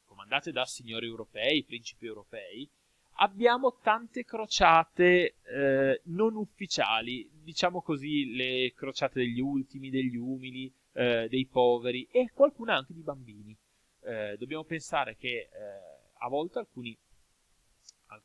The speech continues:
eh, alcuni gruppi di persone, eh, autonomamente decidevano di partire, eh, alla conquista di Gerusalemme. Ovviamente, eh,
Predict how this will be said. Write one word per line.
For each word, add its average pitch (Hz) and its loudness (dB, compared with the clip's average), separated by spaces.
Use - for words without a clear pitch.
eh, 120 -16
alcuni 139 -14
gruppi 139 -10
di 120 -10
persone, 143 -10
eh, 110 -6
autonomamente 156 -8
decidevano 214 -12
di 143 -10
partire, 131 -6
eh, - -18
alla 135 -2
conquista 135 0
di 127 0
Gerusalemme. 101 0
Ovviamente, 139 0
eh, 104 -4